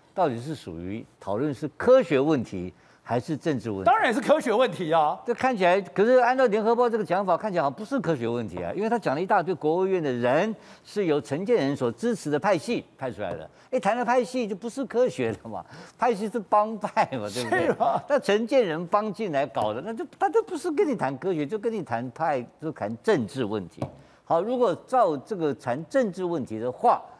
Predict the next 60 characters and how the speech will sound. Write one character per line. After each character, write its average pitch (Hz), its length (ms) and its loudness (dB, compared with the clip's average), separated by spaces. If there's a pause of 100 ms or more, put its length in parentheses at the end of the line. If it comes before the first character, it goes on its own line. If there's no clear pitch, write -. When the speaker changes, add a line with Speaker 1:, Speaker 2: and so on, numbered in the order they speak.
(200)
Speaker 1:
就 190 100 -4
是 190 200 2
郑 202 180 -2
浩 180 140 4
刚 147 100 -2
刚 160 120 2
讲 113 180 -2
一 120 40 -6
个 120 80 -4
很 131 100 -6
可 92 160 -6
怕 123 180 -2
的 101 60 -4
事 110 160 -14
情， - 120 -18 (380)
要 196 100 0
打 147 220 -4
一 202 100 -6
千 185 240 -2
万 170 200 0
剂 143 160 -4
打 92 160 -2
到 107 80 -2
我 101 40 -4
们 110 80 -8
台 107 140 -6
湾 117 160 -4
同 98 140 -10
胞 104 120 -4
身 98 220 -10
上。 98 140 -8
Speaker 2:
对。 175 260 2 (460)
Speaker 1:
打 185 120 0
到 220 60 4
同 202 100 0
胞 220 100 6
身 214 200 0
上， 196 240 -2
你 135 80 -2
认 208 240 2
为 123 160 2
蔡 165 200 -2
英 170 160 -4
文， 107 240 -4 (520)
我 147 260 4
真 226 160 2
的 233 100 6
很 135 180 2
难 131 200 0
相 196 300 -2
信 175 200 -4
说 160 160 0
陈 135 280 -4
建 160 180 0
仁 110 180 -4
或 147 140 -2
民 143 160 -4
进 202 140 -6
党 120 120 -2
的 113 80 -6